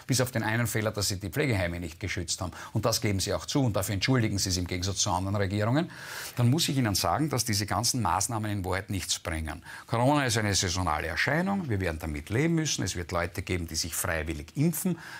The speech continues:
aber ich halte auch nichts davon, dass man diese drei, dieses drei G-Regime aufrechterhält und wo sie noch weniger hält, ist, dass wir in Österreich damit anfangen, einerseits eine Impfpflicht einzuführen,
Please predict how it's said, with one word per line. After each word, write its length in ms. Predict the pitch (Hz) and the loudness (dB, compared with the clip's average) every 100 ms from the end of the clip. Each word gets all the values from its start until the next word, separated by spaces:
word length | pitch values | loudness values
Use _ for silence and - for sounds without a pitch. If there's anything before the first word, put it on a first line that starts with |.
| - | -4
aber 100 | 98 | 0
ich 140 | 101 90 | 0 0
halte 280 | 117 123 107 | 0 -2 0
auch 100 | 113 | 0
nichts 260 | 98 - | 0 0
davon, 340 | 98 - 98 92 | 0 2 2 0
dass 160 | 101 | 0
man 160 | 101 87 | 0 0
diese 240 | 90 95 87 - - - - | 0 0 0 -4 -8 -10 -2
drei, 220 | 110 104 | -2 0
dieses 320 | - 107 98 | 2 4 4
drei 180 | 95 92 | 2 0
G-Regime 580 | 98 139 170 139 135 131 | 2 2 4 4 4 4
aufrechterhält 720 | 107 - 120 - 107 104 117 | 2 2 0 2 2 2 0
und 160 | 107 101 | -2 0
wo 100 | 101 | 0
sie 120 | 104 | 2
noch 240 | 120 269 | 2 2
weniger 340 | 160 98 87 82 | 0 -4 -6 -6
hält, 200 | 60 - - - - | -8 -14 -20 -20 -14
ist, 160 | - - | -10 -2
dass 140 | 107 | 0
wir 80 | 110 | 2
in 400 | 101 113 101 101 | 0 -2 -4 -2
Österreich 400 | 104 127 120 104 | 0 0 0 0
damit 300 | 92 98 110 | 0 0 2
anfangen, 440 | 95 101 - 104 98 | 0 0 0 -2 -2
einerseits 520 | 92 110 - 95 98 | -2 0 0 0 -2
eine 140 | 92 | -4
Impfpflicht 680 | - 104 107 - - 123 107 | -2 0 0 0 0 0 2
einzuführen, 580 | 110 107 127 120 135 | -2 0 0 2 2